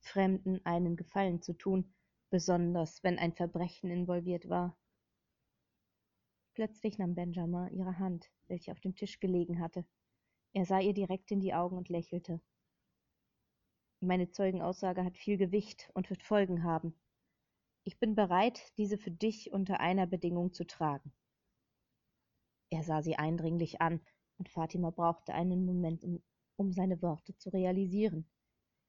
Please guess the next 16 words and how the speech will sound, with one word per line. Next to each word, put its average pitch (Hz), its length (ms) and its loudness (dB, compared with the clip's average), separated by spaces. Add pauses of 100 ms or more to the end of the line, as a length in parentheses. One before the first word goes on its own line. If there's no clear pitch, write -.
(260)
Er 170 140 -6
würde 170 200 2
ihr 175 160 2
helfen. 208 480 2 (840)
Ihr 190 120 2
Herz 165 480 -4
machte - 280 -4
einen 170 240 2
Satz. - 340 -4 (1300)
„Was 175 420 -4
für - 160 -4
eine 190 180 2
Bedingung?“, 202 640 0 (880)
fragte 180 400 -6
sie 160 160 -8
zögerlich. 160 680 -6